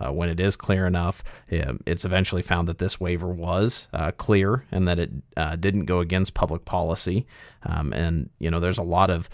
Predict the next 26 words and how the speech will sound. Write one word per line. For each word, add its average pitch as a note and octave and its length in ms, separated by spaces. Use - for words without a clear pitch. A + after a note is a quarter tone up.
legal G2 240
standards G2 560
in G2 140
here F#2+ 180
that E2+ 120
we D2 100
see F#2 300
that, E2+ 200
uh, E2 180
you D#2+ 120
know, E2 100
a E2+ 40
waiver F2 260
like F2+ 200
this F#2 160
must - 200
be F2 60
clear, F#2+ 440
explicit, F2+ 720
uh, F2 220
comprehensible F#2 1000
in E2 340
each, - 400
uh, F2 220
essential F#2 420
detail. F#2+ 800